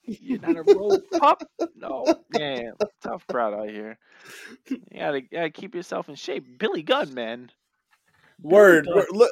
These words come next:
Speaker 1: <laughs> is
Speaker 2: look at your tag partner. Look at your old tag partner.
Speaker 1: No.
Speaker 2: Take a note, please.
Speaker 1: No. There
Speaker 2: Oh,
Speaker 1: is,
Speaker 2: man.
Speaker 1: these are two ends of the spectrum over here. <laughs> Billy
Speaker 2: Bro,
Speaker 1: Gunn
Speaker 2: his
Speaker 1: is still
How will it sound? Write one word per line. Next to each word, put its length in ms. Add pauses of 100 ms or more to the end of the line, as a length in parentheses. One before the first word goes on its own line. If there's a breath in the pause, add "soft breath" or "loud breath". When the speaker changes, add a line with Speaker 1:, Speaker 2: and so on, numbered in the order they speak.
Speaker 1:
<laughs> 80
is 160
Speaker 2:
look 140
at 80
your 140
tag 320
partner. 440
Look 200
at 180
your 120
old 260
tag 280
partner. 360
Speaker 1:
No. 100
Speaker 2:
Take 160
a 60
note, 400
please. 480 (240)
Speaker 1:
No. 440 (840)
There 160
Speaker 2:
Oh, 80
Speaker 1:
is, 180
Speaker 2:
man. 320 (100)
Speaker 1:
these 200
are 80
two 240
ends 180
of 80
the 80
spectrum 540
over 180
here. 340 (400)
<laughs> 380
Billy 240
Speaker 2:
Bro, 80
Speaker 1:
Gunn 180
Speaker 2:
his 180
Speaker 1:
is 20
still 120